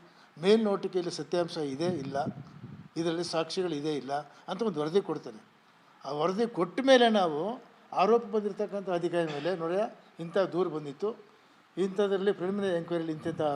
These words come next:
ಬಂದಿದೆ ನಿನ್ನ, ನಿನ್ನ ಮೇಲೆ, ಇದಕ್ಕೆ ಇಂಥಷ್ಟು ಸಾಕ್ಷಿಗಳಿದೆ, ನಿನ್ನ ಇದು ಅಭಿಪ್ರಾಯ ಏನು, ನೀನು ಇದಕ್ಕೇನು ಸೂಚಿಸಿದೆ?" ಅಂತ ನಾವು ಅವ್ರಿಗೆ ಎಕ್ಸ್-, ಎಕ್ಸ್‌ಪ್ಲನೇಷನ್ ಕೇಳ್ತೀವಿ. ಇದು ಎಂಕ್ವೈರಿ ಮಾಡ್ಕೊಂಡು ಬಂದಂಥ ಇದು.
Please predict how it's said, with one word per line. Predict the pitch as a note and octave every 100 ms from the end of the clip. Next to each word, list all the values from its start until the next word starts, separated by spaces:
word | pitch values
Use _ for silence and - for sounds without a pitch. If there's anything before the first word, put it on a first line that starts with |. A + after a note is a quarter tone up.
| D#3+ - -
ಬಂದಿದೆ | D3 C#3 C3
ನಿನ್ನ, | C3+ C3+
ನಿನ್ನ | C3+ C3+ C#3+
ಮೇಲೆ, | D3 C3+ F#3 B3 - - - -
ಇದಕ್ಕೆ | F#3 G#3 G#3
ಇಂಥಷ್ಟು | F#3 E3+ -
ಸಾಕ್ಷಿಗಳಿದೆ, | F3 E3 D#3+ F3+ D#3 C#3 F3 G#3 - - - E3+
ನಿನ್ನ | F#3+ G3 F3+ D3 - - _ E3+
ಇದು | F#3
ಅಭಿಪ್ರಾಯ | E3 A#3 A3 F#3
ಏನು, | E3 F3
ನೀನು | E3 E3+
ಇದಕ್ಕೇನು | E3 F3+ G#3+
ಸೂಚಿಸಿದೆ?" | G#3 E3+ - D#3 D3+
ಅಂತ | D#3
ನಾವು | F#3 D#3
ಅವ್ರಿಗೆ | D#3 E3
ಎಕ್ಸ್-, | C3+ - - -
ಎಕ್ಸ್‌ಪ್ಲನೇಷನ್ | D3+ - F3 D#3+ D#3
ಕೇಳ್ತೀವಿ. | B2+ C3 C3 B2 - - -
ಇದು | F#3 C4+ - - - -
ಎಂಕ್ವೈರಿ | D#3+ D#3+ G3 F#3
ಮಾಡ್ಕೊಂಡು | D#3 D3+ D#3+
ಬಂದಂಥ | C#3+ C3+ C3+ B2+ G#3+ G3 -
ಇದು. | C3